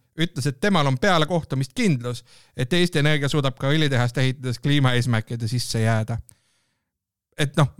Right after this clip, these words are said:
ma saan aru, et no-, normaalne on loomulikult ku-, ku-, noh, kohtuda ja vaadata, et mis siin, mis siin räägitakse ja nii edasi, <laughs> aga,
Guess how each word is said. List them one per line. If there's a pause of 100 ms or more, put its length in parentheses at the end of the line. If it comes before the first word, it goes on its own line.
ma
saan
aru,
et
no-,
normaalne
on
loomulikult
ku-, (180)
ku-,
noh, (160)
kohtuda
ja
vaadata,
et
mis
siin, (500)
mis
siin
räägitakse
ja
nii
edasi,
<laughs>
aga,